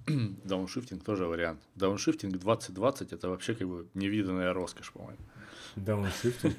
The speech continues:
Speaker 2: Ну, дауншифтинг — это надо же с чего-то дауншифтить, с какого-то определенного этого. Ты что собираешься продауншифтиться? <laughs> Какую?
Speaker 1: Не, я к тому, что у меня же моя работа вообще не привязана к, к, к месту пребывания.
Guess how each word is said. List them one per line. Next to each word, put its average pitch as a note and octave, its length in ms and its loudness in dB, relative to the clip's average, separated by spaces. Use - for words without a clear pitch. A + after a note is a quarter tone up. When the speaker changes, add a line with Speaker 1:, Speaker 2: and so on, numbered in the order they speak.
Speaker 2:
Ну, G#2 200 4
дауншифтинг — A#2+ 580 4
это A#2 160 8
надо A2+ 280 6
же F#2+ 120 0
с - 80 -4
чего-то A#2 440 6
дауншифтить, G2+ 640 2
с - 60 -8
какого-то G2 520 2
определенного F#2 680 2
этого. G2 380 0
Ты B2 80 8
что C#3 220 10
собираешься A#2+ 580 12
продауншифтиться? A2 1000 6
<laughs> - 280 -14
Какую? C3 320 10
Speaker 1:
Не, A2+ 220 12
я A2+ 100 8
к - 40 -4
тому, C#3+ 240 6
что - 240 4
у B2+ 40 4
меня C3+ 260 4
же G#2+ 760 2
моя A2+ 240 2
работа G#2+ 300 2
вообще G2 220 0
не F#2+ 80 0
привязана E2 520 -2
к, - 60 -12
к, F2 100 -6
к - 80 -8
месту F2+ 600 -2
пребывания. E2+ 600 -2